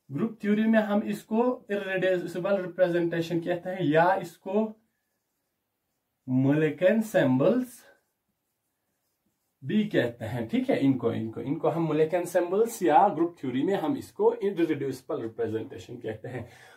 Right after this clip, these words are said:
तो हमें पता है कि जब हम इनको octahedral field या field की presence में लाते हैं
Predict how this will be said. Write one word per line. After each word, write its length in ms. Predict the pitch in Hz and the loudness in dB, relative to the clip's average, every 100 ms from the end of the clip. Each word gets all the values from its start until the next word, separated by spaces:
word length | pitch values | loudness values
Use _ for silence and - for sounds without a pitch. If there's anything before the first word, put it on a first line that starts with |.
| _ | _
तो 80 | 233 | 6
हमें 320 | 226 247 285 294 | 6 6 2 4
पता 240 | 285 254 | 2 2
है 120 | 285 | 0
कि 160 | - 277 | 0 -2
जब 220 | 233 262 208 | 0 0 0
हम 280 | 220 262 | 0 0
इनको 360 | 254 226 226 247 | 0 -2 4 6
octahedral 640 | 233 - 233 220 214 220 208 | 6 2 0 2 0 -2 -4
field 240 | - 185 | -8 -6
या 120 | 190 214 | -2 -2
field 340 | - 247 233 | -4 -6 -6
की 100 | - 269 | -8 -6
presence 460 | 214 190 208 - | -4 -2 -4 -4
में 100 | 202 | -4
लाते 300 | 185 165 165 | -2 -4 -4
हैं 160 | 147 | -6